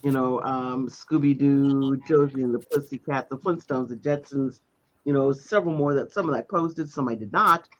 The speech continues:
but we all grew up kinda on Hanna-Barbera. And so we started thinking about all these different, uh,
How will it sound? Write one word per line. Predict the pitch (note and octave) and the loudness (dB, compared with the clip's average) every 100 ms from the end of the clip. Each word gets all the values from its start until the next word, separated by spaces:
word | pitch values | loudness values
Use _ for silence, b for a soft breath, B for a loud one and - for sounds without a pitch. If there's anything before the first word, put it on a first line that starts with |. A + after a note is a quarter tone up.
| _ _ _ _ - | _ _ _ _ -2
but | D#3 | 2
we | E3 - | 2 2
all | E3+ G3 G#3 | 2 4 2
grew | D3 C#3 | 0 -2
up | B2+ B2 - | 0 -4 -10
kinda | F#3+ G3 D3+ | -8 -6 -2
on | D3 | -2
Hanna-Barbera. | C#3+ B2+ C3+ C#3 D3 E3 G#3 - - - _ _ _ _ F3+ | -2 -4 -4 -4 -4 -4 -6 -8 -8 -14 _ _ _ _ 0
And | F3+ F3 E3+ E3+ - _ _ _ _ | 2 4 2 0 -8 _ _ _ _
so | _ F3+ | _ 0
we | E3+ E3+ | 2 2
started | F3+ E3 D#3 | 0 -2 -2
thinking | A3 A#3 D#3 | -8 -6 -4
about | D3+ - | -2 0
all | D#3 | -2
these | D#3 D3 - | -2 -4 -4
different, | F#3 F3+ D#3+ - _ _ _ _ | -4 0 -2 -4 _ _ _ _
uh, | D3+ D3+ C#3+ B2 G2+ | 0 2 4 2 0